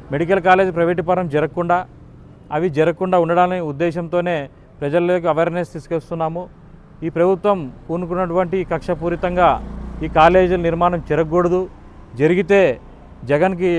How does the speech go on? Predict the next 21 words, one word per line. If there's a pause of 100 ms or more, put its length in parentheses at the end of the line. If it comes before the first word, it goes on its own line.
వైఎస్
జగన్మోహన్
రెడ్డి
గారికి
మంచి (100)
పేరు
వస్తుంది, (600)
ఆ
ప్రభుత్వానికి,
అప్పుడు
చేసిన
ప్రభుత్వానికి
మంచి
పేరు
వస్తుందనే
దృఢ (420)
ఉద్దేశంతో, (280)
చెడు (100)
ఉద్దేశంతో
ఇప్పుడు
ప్రైవేటీకరణ